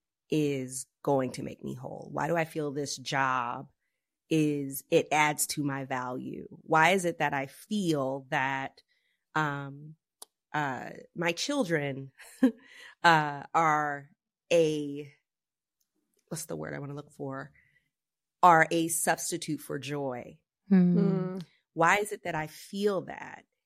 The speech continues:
Speaker 1: And, you know, it's hard. It's easier said than done because no one wants to know the answer 'cause the answer
Speaker 2: Mm-hmm.
Speaker 1: sometimes doesn't feel good. But what I've discovered is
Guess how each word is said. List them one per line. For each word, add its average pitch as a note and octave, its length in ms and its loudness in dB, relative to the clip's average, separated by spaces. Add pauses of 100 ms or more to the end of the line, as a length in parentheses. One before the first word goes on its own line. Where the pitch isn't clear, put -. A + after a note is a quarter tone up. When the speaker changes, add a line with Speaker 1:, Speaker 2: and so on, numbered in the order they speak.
(140)
Speaker 1:
And, E3 520 0
you A#3+ 120 0
know, F3 240 2
it's - 200 -2
hard. F#3 520 0
It's D#3+ 180 -6
easier G#3 280 -6
said E3 260 -8
than D#3+ 160 -4
done D3 360 -2
because D3 460 -6 (400)
no E3+ 200 6
one F#3+ 180 2
wants D#3+ 240 -4
to D3+ 100 -6
know D3 180 -6
the C#3+ 240 -12
answer - 480 -16 (540)
'cause E3+ 160 4
the E3 240 0
answer E3 220 0
Speaker 2:
Mm-hmm. - 20 -2
Speaker 1:
sometimes C#3+ 420 -6
doesn't C#3 300 -8
feel F3 320 -4
good. - 440 -14 (640)
But D3 420 0 (480)
what D#3+ 240 0
I've D3+ 360 2
discovered E3 720 -2
is C#3+ 400 -8